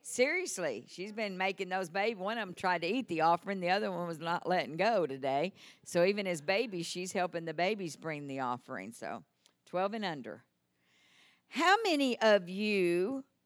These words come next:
boys and girls, 'cause one of the things that, that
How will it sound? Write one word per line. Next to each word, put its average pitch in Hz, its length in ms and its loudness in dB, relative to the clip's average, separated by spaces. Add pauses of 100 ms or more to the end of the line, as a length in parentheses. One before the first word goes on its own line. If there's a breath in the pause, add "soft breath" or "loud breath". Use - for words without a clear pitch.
(180)
boys 170 300 2
and 165 100 -8
girls, 180 200 0
'cause 175 320 -4
one 214 260 -2
of 254 80 -6
the 226 100 0
things 202 380 -4
that, 180 200 -2 (320 loud breath)
that 175 300 2